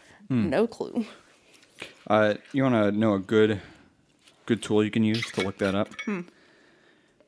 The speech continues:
Speaker 1: If you go to Google and type in C nam lookup, it's the first one at the top. It says Aperion.
Speaker 2: Mm.
Speaker 1: What's the number that, uh, that texted you?
Speaker 2: Oh, let me look.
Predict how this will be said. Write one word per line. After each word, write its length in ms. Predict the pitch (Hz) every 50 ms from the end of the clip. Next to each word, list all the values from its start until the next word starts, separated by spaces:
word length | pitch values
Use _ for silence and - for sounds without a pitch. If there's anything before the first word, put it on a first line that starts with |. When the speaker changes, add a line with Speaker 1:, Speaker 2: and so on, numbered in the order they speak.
| _ _ _ _ _ -
Speaker 1:
If 100 | 104 104
you 60 | 98
go 140 | 104 107 104
to 80 | 101
Google 420 | - 120 120 123 113 110 101 92 90
and 160 | 92 98 -
type 220 | 107 98 90 -
in 160 | 104 95 90
C 300 | - - - - 147 165
nam 280 | 165 151 139 123 113 101
lookup, 320 | 101 101 - - 95 92 - - - - - - - - - - - - _ _ _ - - -
it's 140 | 113 101 -
the 100 | 117 107
first 280 | - 135 139 131 -
one 100 | 143 127 113
at 40 | 92
the 80 | 104 101
top. 320 | - 123 107 101 95 -
It 120 | - - -
says 300 | - 107 98 98 92 -
Aperion. 720 | - 104 - - 113 107 110 117 123 127 135 147 156 175 170 - - _ _ _ _ _ _ _ _ _ _ _ _ _ _ _
Speaker 2:
Mm. 260 | 214 220 190 165 170 - - - - _ -
Speaker 1:
What's 180 | 120 123 -
the 80 | 135 127
number 260 | 113 113 117 110 101
that, 260 | 90 92 95 - - _ - - -
uh, 320 | - 95 92 90 87 87 95 113 - - _ _ _
that 140 | - 107 101
texted 320 | - 98 90 - - 90 -
you? 120 | 71 101 - - -
Speaker 2:
Oh, 120 | 180 170
let 120 | 196 - 208
me 100 | 214 214
look. 260 | 220 226 - -